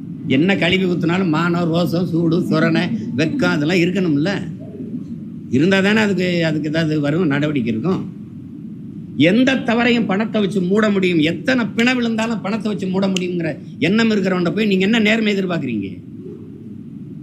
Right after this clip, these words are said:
லெலின் கேக்குறாருல, "பைத்தியக்காரங்க கையில நாடு இருக்குடா,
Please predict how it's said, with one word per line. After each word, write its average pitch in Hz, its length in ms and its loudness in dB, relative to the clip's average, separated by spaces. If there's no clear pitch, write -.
லெலின் 208 280 4
கேக்குறாருல, 208 580 0
"பைத்தியக்காரங்க 240 760 2
கையில 220 180 2
நாடு 214 260 0
இருக்குடா, 190 260 0